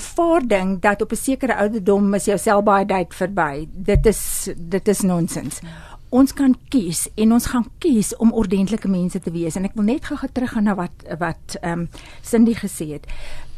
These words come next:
'n Mens se grootste behoefte eintlik is aan aandag.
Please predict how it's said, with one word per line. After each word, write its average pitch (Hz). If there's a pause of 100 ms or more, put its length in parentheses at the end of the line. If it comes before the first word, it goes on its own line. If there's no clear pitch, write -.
'n 233
Mens 254
se 415
grootste 285
behoefte 165
eintlik 170
is 180
aan 165
aandag. 151